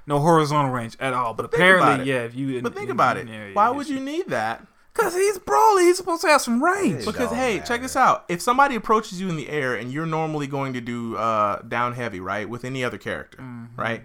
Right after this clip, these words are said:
Speaker 1: Mm-hmm.
Speaker 2: Broly can just air grab you.
Speaker 1: What?
Speaker 2: Yeah.
Speaker 1: What do you mean air grab you?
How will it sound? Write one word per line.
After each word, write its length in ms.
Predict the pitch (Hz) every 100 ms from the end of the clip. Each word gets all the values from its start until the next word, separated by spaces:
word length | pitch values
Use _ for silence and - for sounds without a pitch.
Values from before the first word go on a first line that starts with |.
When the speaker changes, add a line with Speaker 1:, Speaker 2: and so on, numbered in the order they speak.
| _ -
Speaker 1:
Mm-hmm. 260 | 127 120 117
Speaker 2:
Broly 320 | 135 285 330
can 140 | 311 196
just 320 | 180 175 - _ _ _
air 220 | 151 220
grab 400 | 185 131 104 101
you. 180 | 101 95 - _ _ _ _ _ _ _ _ _ _ _ _ _ _ _ _ _ _ _ _ _ -
Speaker 1:
What? 300 | 165 427 - _ _ _
Speaker 2:
Yeah. 520 | 156 190 285 349 220 - _ _ _ _
Speaker 1:
What 100 | -
do 60 | 277
you 60 |
mean 80 | 165 -
air 180 | 127 131
grab 280 | 123 113
you? 60 | 104